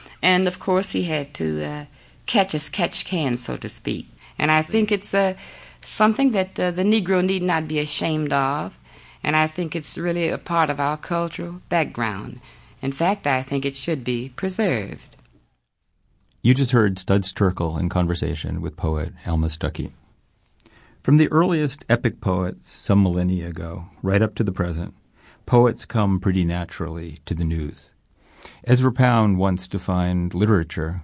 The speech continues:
Speaker 3: in fact, as news that stays news. And William Carlos Williams famously wrote, "It is difficult to get the news from poems,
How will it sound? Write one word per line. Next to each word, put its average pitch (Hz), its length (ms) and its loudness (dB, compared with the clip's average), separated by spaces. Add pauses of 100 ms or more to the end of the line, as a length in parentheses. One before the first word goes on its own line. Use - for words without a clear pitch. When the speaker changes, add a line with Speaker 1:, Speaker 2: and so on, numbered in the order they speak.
(100)
Speaker 3:
in 87 120 -2
fact, 85 420 -6 (340)
as 92 200 2
news 92 560 4 (160)
that 92 120 -2
stays 92 440 2
news. 78 480 -8 (540)
And 104 160 6
William 107 240 8
Carlos 104 460 0
Williams 92 460 2
famously 87 520 -2
wrote, 90 320 0 (640)
"It 117 140 4
is 110 140 6
difficult 135 640 2
to 110 80 0
get 107 260 0
the 101 80 0
news 98 480 2
from 80 240 -6
poems, 82 580 -10